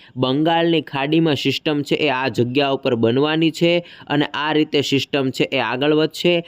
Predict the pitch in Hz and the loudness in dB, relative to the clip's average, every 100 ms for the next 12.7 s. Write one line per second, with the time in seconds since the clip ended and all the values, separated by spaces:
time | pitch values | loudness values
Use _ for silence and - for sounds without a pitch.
0 | - _ 151 156 156 - 156 156 143 131 | -12 _ -6 -6 -6 0 2 2 0 0
1 | 131 - 160 160 139 127 147 156 156 160 | -2 0 2 4 2 4 2 0 -2 -2
2 | 147 110 120 143 151 151 151 160 160 - | -2 2 4 4 4 2 2 0 -2 0
3 | 156 147 143 - 131 151 156 - 165 151 | 0 0 -2 0 2 2 0 -2 -2 -2
4 | 104 - - 139 151 175 123 135 143 151 | -4 -10 -8 -2 4 4 4 4 4 4
5 | 147 151 151 151 151 123 - 131 - 151 | 2 0 0 0 0 0 0 -2 0 -2
6 | 151 139 - 117 135 143 139 135 170 131 | 0 -2 2 2 2 0 -2 -2 -2 -2
7 | - 131 - 151 147 156 170 156 135 135 | -2 -4 -4 -4 -2 -2 0 -2 0 -2
8 | 131 127 131 127 123 135 131 131 131 143 | -4 -4 0 2 2 2 0 0 0 2
9 | 147 160 165 160 143 160 175 175 170 - | 2 2 2 2 2 0 2 0 -2 -10
10 | - - 165 180 180 170 165 170 160 165 | -18 -4 -2 2 0 0 -2 0 0 0
11 | 160 - 127 147 156 165 156 131 139 131 | -4 -6 -4 -2 0 0 -2 2 2 4
12 | - 156 151 135 151 175 117 | 2 2 2 2 2 2 0